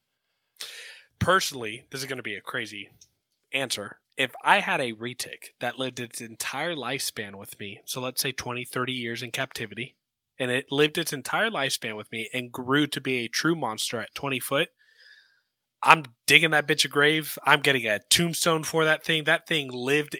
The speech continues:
its life. Like, I am going to do something that respects the hell out of that animal.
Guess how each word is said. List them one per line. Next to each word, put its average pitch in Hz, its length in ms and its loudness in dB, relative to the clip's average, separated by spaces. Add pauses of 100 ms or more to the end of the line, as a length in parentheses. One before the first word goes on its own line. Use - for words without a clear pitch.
its 127 320 0
life. 107 640 -4
Like, 117 280 0
I 143 140 8
am 160 120 6
going 135 260 -2
to 123 100 -12
do 123 180 -4
something 127 300 -4
that 107 160 -4
respects - 480 -2
the 120 100 -4
hell 110 360 -2
out 113 100 -2
of 104 80 -6
that 104 200 -6
animal. 95 360 -12